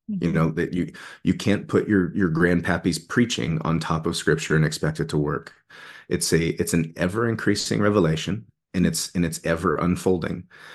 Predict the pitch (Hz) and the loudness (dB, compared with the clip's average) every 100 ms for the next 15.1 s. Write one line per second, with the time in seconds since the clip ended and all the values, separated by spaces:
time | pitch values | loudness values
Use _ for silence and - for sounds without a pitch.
0 | - - - _ _ 95 92 87 90 101 | -20 -20 -20 _ _ 4 6 4 6 4
1 | 92 85 98 151 156 80 78 85 90 85 | 6 4 4 4 0 -2 0 2 2 4
2 | 101 98 98 - 95 80 - 80 _ _ | 4 4 2 4 2 2 -6 -8 _ _
3 | _ _ _ _ _ _ _ _ _ 95 | _ _ _ _ _ _ _ _ _ -2
4 | 92 101 101 113 104 98 104 107 87 92 | 4 4 6 2 0 4 6 6 4 2
5 | 90 - 98 117 127 - - - - 92 | 0 2 4 4 0 -6 -8 -8 0 2
6 | 95 117 101 - 98 101 - 85 80 78 | 4 2 0 0 2 2 2 -2 2 2
7 | 80 80 78 80 - - - 64 - - | 2 4 2 0 -4 -4 -4 -6 -8 -14
8 | _ _ _ _ _ _ - 220 190 - | _ _ _ _ _ _ -16 -12 -12 -16
9 | _ _ _ _ _ - 95 95 101 123 | _ _ _ _ _ 2 4 4 2 2
10 | 123 104 95 101 107 104 85 87 - 87 | 4 4 4 2 0 2 0 0 0 -2
11 | 85 90 87 85 82 87 80 - 87 92 | 2 4 6 4 2 -2 -4 0 4 4
12 | 107 113 95 82 85 80 - 78 76 85 | 4 0 2 0 0 -2 -2 0 2 0
13 | 78 80 - 80 80 71 - 87 92 87 | 0 -4 -2 -2 -2 -4 -2 2 2 2
14 | 78 87 101 107 - 80 80 78 - 80 | 0 4 6 6 4 2 2 0 -2 -6
15 | 156 | -8